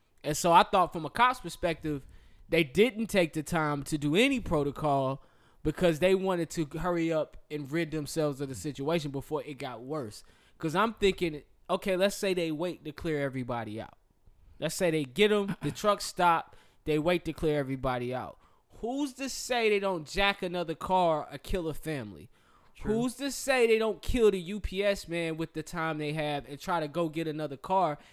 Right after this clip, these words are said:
Speaker 1: and put more people in danger than what was put in danger? Because now I, I see this doesn't play out.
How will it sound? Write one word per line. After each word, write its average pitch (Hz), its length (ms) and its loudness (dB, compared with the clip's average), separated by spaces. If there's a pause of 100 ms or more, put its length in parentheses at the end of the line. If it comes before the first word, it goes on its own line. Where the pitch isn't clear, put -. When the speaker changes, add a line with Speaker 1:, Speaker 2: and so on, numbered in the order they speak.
Speaker 1:
and 127 140 -14
put 175 240 -6
more 175 220 -4
people 147 380 -4
in 131 100 -6
danger 135 440 -2 (300)
than 139 440 -2
what 160 240 2
was 185 300 6
put 156 220 -4
in 123 120 -6
danger? 113 380 -8 (500)
Because 147 460 0
now 202 480 2
I, 214 180 6
I 240 120 6
see 294 240 0
this 277 180 -2
doesn't 196 300 4
play 214 200 4
out. 185 280 4